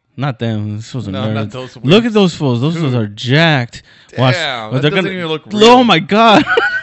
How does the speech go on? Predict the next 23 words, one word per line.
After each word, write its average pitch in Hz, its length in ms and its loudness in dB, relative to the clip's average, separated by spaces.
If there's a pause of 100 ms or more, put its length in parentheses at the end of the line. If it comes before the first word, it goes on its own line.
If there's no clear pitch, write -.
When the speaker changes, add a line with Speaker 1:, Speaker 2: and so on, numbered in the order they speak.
(260)
Speaker 1:
He 196 640 -4
looks 190 260 -2
photo. 202 280 -2
He, 165 180 0
he 165 260 2
doesn't 220 220 0
even 175 100 2
look 139 140 2
Photoshop. 156 540 -2
He 165 80 0
looked 185 160 -2
like 131 100 -2
a 120 60 -2
damn 135 240 0
comic 156 260 -2
Speaker 2:
We're 202 120 4
staring 123 340 0
Speaker 1:
book. 147 60 -8
Speaker 2:
at 127 200 -8
a 107 80 -14
guy 120 280 -8
that's 104 220 -10
buff. 90 400 -16